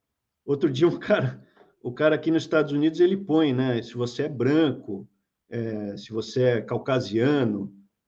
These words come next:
negro, hispânico, ele me botou direto no hispânico, ele olhou assim pro meu shape, no meu shape e botou, "Você é hispânico." Não, eu nem falei. Mas, cara, eu não sou um brancão.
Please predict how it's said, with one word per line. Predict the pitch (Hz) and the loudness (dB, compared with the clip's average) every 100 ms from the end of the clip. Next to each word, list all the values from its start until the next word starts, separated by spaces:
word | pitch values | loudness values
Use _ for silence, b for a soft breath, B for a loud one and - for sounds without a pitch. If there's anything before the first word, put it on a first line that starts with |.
| _ _ _ _ | _ _ _ _
negro, | 113 107 131 165 139 98 104 98 - _ _ _ _ | -8 2 6 8 8 4 -4 -6 -10 _ _ _ _
hispânico, | - - - 170 143 120 120 | -18 -8 2 4 4 2 -4
ele | 131 | -4
me | 147 170 | -2 0
botou | 180 175 190 | 2 2 2
direto | 208 208 247 262 | 2 2 2 2
no | 254 | 0
hispânico, | - - 127 120 | 0 0 0 0
ele | 135 | 0
olhou | 131 151 | 2 2
assim | 156 - 160 | 0 0 -8
pro | 151 | -6
meu | 147 143 | -4 -4
shape, | - 170 185 185 - 143 | -2 0 0 -2 -12 -6
no | 139 | -4
meu | 135 143 | -2 -2
shape | 127 - 175 202 | -4 2 2 2
e | 202 | -2
botou, | 170 - 156 | -4 -4 -8
"Você | 165 - | -8 -8
é | 214 | -8
hispânico." | - - 160 101 - _ _ _ _ _ - | -6 -2 0 -2 -8 _ _ _ _ _ -6
Não, | 139 | 0
eu | 170 | 2
nem | 294 | 0
falei. | 359 220 175 110 - - _ _ _ _ _ _ _ _ _ _ _ _ _ _ _ _ _ _ _ | 4 6 6 4 -2 -18 _ _ _ _ _ _ _ _ _ _ _ _ _ _ _ _ _ _ _
Mas, | - | -16
cara, | - 247 117 90 - _ | -4 -2 -2 -4 -12 _
eu | 151 | -4
não | 233 | -2
sou | 311 - 185 180 123 104 101 - _ _ _ _ _ _ _ _ _ | -2 2 4 6 4 2 -6 -16 _ _ _ _ _ _ _ _ _
um | 131 | -2
brancão. | 131 156 180 185 143 104 - | 2 4 4 2 0 0 -6